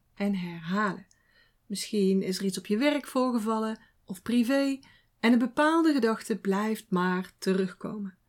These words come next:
Ik denk dat iedereen wel eens zo'n piekermoment heeft. En het is natuurlijk vervelend, zeker als het 's nachts gebeurt. En als het één keer gebeurt, dan is het ook niet zo'n ramp. Maar als het vaker voorkomt,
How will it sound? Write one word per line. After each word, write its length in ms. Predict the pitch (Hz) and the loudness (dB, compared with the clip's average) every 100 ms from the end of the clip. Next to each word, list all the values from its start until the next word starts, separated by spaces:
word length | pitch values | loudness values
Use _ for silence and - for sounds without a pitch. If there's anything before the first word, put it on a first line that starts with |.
| _ _ _ _ _ | _ _ _ _ _
Ik 220 | - 277 | -4 0
denk 200 | 262 247 | 2 2
dat 120 | 247 226 | 0 0
iedereen 480 | 226 220 202 233 | 0 2 6 6
wel 120 | 180 165 | 6 2
eens 220 | 165 160 | 0 -4
zo'n 380 | 170 170 175 - _ | -4 -4 -6 -12 _
piekermoment 680 | 233 226 175 175 165 170 170 | -2 0 0 0 0 -2 -4
heeft. 480 | 165 170 170 - _ _ _ _ | -6 -6 -10 -20 _ _ _ _
En 120 | - 240 | 0 2
het 100 | 233 | 2
is 120 | 220 | 0
natuurlijk 380 | 220 220 202 202 | 0 2 0 -4
vervelend, 920 | - 180 214 294 233 160 220 240 - _ | -8 0 4 6 6 4 2 0 -14 _
zeker 340 | - 190 185 | 0 0 2
als 140 | 170 | -4
het 100 | 165 | -6
's 100 | - | -6
nachts 280 | - 226 240 | -2 -2 -2
gebeurt. 520 | - 160 160 202 - - - - _ _ _ | -4 -4 -4 -8 -12 -20 -20 -20 _ _ _
En 340 | 196 190 190 | 0 2 2
als 140 | 196 190 | 0 -6
het 120 | - | 0
één 220 | 233 247 | 6 6
keer 140 | 240 | 4
gebeurt, 280 | 202 190 190 | 2 2 2
dan 120 | 185 | 2
is 100 | 185 | -4
het 100 | 190 | -4
ook 80 | 190 | -4
niet 120 | 190 | -6
zo'n 200 | 185 180 | -4 -6
ramp. 520 | 180 226 269 208 240 - - - _ | -4 0 2 4 2 -4 -20 -20 _
Maar 240 | - 240 247 | -4 -2 0
als 120 | 247 | 0
het 160 | 233 - | -2 -4
vaker 500 | - 208 226 269 302 | 0 4 4 2 0
voorkomt, 640 | 302 302 - 311 311 | 0 0 0 -2 -2